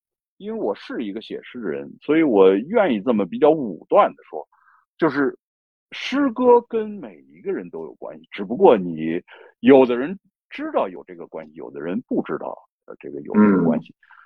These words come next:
Speaker 1: 而有些不知道有这个关系的人，他经常还觉着，啊，一个诗人就是一个多愁善感的人，呃，一个什么，其实这种人我们有的时候，我在生活当中也会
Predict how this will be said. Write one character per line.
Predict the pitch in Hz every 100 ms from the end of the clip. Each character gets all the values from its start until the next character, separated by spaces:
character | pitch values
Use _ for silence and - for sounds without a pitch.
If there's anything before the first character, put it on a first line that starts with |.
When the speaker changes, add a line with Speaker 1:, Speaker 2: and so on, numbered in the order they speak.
| _ 127
Speaker 1:
而 | 160
有 | 190 143
些 | 147 190 196 202 185
不 | 277
知 | 190 196
道 | 180
有 | 131 113
这 | 147
个 | 123
关 | 175 175
系 | 170
的 | 123
人， | 107
他 | 127 135 139 131 123
经 | 151
常 | 143 127
还 | 123 110
觉 | 101
着， | 90
啊， | 80 78 85
一 | 92 92
个 | 92
诗 | - -
人 | 95 80 80
就 | - 82
是 | - 76
一 | 85
个 | 92 85 - - _ -
多 | 123
愁 | 113 110
善 | - 107 95
感 | 85 73
的 | 78
人， | 82 85 95 98 _ _ _
呃， | - 92
一 | 92
个 | 95 95
什 |
么， | 98 123
其 | -
实 | 311 285
这 | 381
种 | 262 -
人 | - 170
我 | 117
们 | 107 262
有 | 151 85
的 | 85
时 | -
候， | 104 165 127 -
我 | 120 127
在 | 175
生 | 233
活 | 214
当 | 208 208
中 | 185
也 |
会 | 76